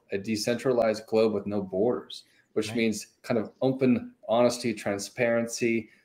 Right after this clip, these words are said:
Speaker 1: Imagine a world of positive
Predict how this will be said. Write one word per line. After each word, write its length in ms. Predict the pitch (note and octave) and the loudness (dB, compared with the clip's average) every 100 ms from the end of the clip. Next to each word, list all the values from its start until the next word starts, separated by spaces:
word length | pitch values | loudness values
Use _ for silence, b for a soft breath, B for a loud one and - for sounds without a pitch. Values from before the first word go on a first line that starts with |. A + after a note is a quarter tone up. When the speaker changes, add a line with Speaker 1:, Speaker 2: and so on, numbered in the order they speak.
| b _ _ _ _ - | b _ _ _ _ 0
Speaker 1:
Imagine 480 | A#2+ C#3+ F3+ - F3+ | 4 6 6 6 6
a 80 | |
world 420 | B2 A2+ D3 D#3 C3 | 6 8 8 8 6
of 180 | F#2+ - | 0 -4
positive 560 | C3 C#3 C#3+ C3+ B2+ | 0 2 2 0 -2